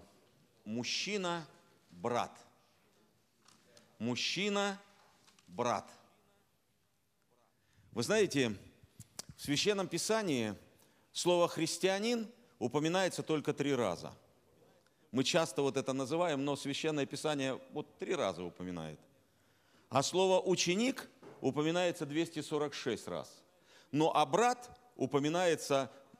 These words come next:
даже больше, ну, то есть вот больше, наверное, больше трехсот раз. То есть это очень и очень важно. И мы должны с вами сегодня, э, сегодня порассуждать на эту тему. Знаете,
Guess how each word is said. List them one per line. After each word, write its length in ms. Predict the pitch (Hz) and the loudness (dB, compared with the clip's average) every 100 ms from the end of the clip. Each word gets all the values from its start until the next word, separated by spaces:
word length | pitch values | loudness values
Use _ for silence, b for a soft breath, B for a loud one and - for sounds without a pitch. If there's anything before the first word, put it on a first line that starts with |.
| - | -2
даже 300 | 135 139 143 | 2 2 2
больше, 380 | 127 101 - 90 | 0 -2 -2 -6
ну, 220 | 117 120 | -4 -4
то 140 | - | -2
есть 140 | 104 113 | -4 -4
вот 140 | 101 | -6
больше, 580 | 85 117 113 - 95 92 | -4 -2 -2 -2 -6 -4
наверное, 280 | 107 104 98 | -4 -4 -2
больше 280 | 113 - | -4 -4
трехсот 400 | 104 110 - 107 | -6 -6 -4 -4
раз. 280 | 98 82 - - b b b b - | -2 -6 -6 -20 b b b b 0
То 80 | |
есть 160 | 139 - | 2 2
это 300 | 165 165 151 | -2 0 0
очень 440 | - 185 - 160 131 | 0 0 0 -4 -2
и 80 | 131 | 0
очень 380 | 143 139 139 120 | 0 0 -4 0
важно. 500 | 120 98 82 73 67 B B | 2 0 -4 -12 -14 B B
И 80 | 131 | 0
мы 140 | 160 | 4
должны 240 | 165 143 156 | 2 0 -2
с 80 | |
вами 240 | 151 151 139 | 0 0 0
сегодня, 580 | - 143 156 139 147 135 B B B | -2 2 2 2 0 -2 B B B
э, 340 | 113 120 117 101 | 2 4 4 0
сегодня 380 | - 139 143 123 | 2 2 4 2
порассуждать 760 | 127 120 - 123 101 151 147 - B | 2 0 0 -2 2 2 2 -10 B
на 160 | 104 123 | 2 4
эту 240 | 123 120 | 4 2
тему. 460 | 113 120 104 82 71 - _ _ _ _ _ _ _ _ _ - | -2 0 0 0 -8 -16 _ _ _ _ _ _ _ _ _ -14
Знаете, 500 | 180 208 170 - 107 | -2 2 2 2 -2